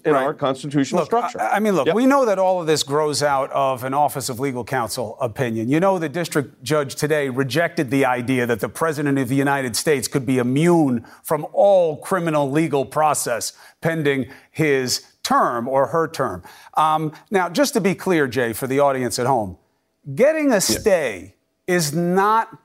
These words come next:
Speaker 2: a statement by the appellate court that you're going to win. Yes, this is novel and arguably unique issues 'cause it is the president. It hasn't been tested before, and we're seeing something different.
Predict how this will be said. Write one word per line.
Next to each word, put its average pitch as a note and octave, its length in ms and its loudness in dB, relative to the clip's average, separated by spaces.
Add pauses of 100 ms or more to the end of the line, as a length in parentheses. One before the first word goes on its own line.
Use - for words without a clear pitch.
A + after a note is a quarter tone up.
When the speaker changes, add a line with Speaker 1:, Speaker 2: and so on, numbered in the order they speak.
(300)
Speaker 2:
a E3+ 280 2
statement F3 840 -2
by D3+ 300 2
the D3 140 0
appellate D3+ 500 -4
court D#3 300 0
that C3+ 180 -6
you're D#3+ 280 2
going D3+ 380 -2
to B2+ 120 -6
win. A2+ 560 -4 (400)
Yes, G3 640 0
this F#3+ 360 0
is A3+ 340 2
novel D3 580 0
and C#3 280 -2 (180)
arguably D#3 560 0
unique D3+ 380 0
issues C#3+ 400 0
'cause D3+ 160 0
it D#3+ 100 0
is D#3+ 120 -2
the E3 60 -2
president. D3+ 540 -2
It C#3 80 -2
hasn't D3 240 0
been D3 140 -2
tested D#3 420 -2
before, D3+ 640 2 (260)
and E3 140 -2
we're D#3+ 80 -4
seeing E3+ 260 -4
something D3 400 0
different. C#3 380 0